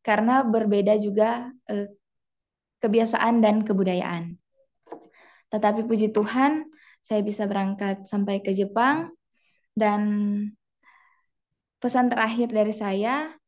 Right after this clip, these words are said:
untuk orang-orang muda di luar sana yang mungkin masih berjuang, apapun itu yang kalian perjuangkan demi masa depan kalian, biarlah itu dapat memotivasi kalian untuk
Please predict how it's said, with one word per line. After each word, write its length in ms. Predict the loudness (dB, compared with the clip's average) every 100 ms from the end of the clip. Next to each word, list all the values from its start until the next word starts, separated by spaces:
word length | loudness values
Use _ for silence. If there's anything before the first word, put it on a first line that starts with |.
| _ _ _
untuk 320 | -8 -4 -2 -2
orang-orang 480 | -2 0 0 0
muda 240 | -2 -2 -2
di 80 | -2
luar 240 | -2 -4
sana 480 | -6 -6 -4 -2 -2
yang 240 | -2 -2
mungkin 320 | -4 -4 -4
masih 320 | -4 -4 -2 0
berjuang, 720 | 0 0 -2 -2 -2 -4 -10 -18 _ _
apapun 480 | -8 -4 -4 -4 -4
itu 160 | -4 -2
yang 260 | -2 -4 -4
kalian 400 | -4 -2 -4 -4
perjuangkan 640 | -2 -2 -2 -2 -2 0
demi 240 | -2 -2
masa 240 | -2 -2 -4
depan 320 | -6 -6 -8
kalian, 560 | -6 -4 0 0 0 -4 _ _ _ _ _ _ _ _ -6
biarlah 480 | 0 2 2 0 -2
itu 560 | -4 -4 -6 -4 -6 -10 -14 _ _ _ _ _ _ _ _ _ _ -10
dapat 400 | -2 0 0 0
memotivasi 640 | 0 2 0 0 -2 -4 -4
kalian 560 | -2 0 0 0 -4
untuk 400 | -6 -6 -8 -12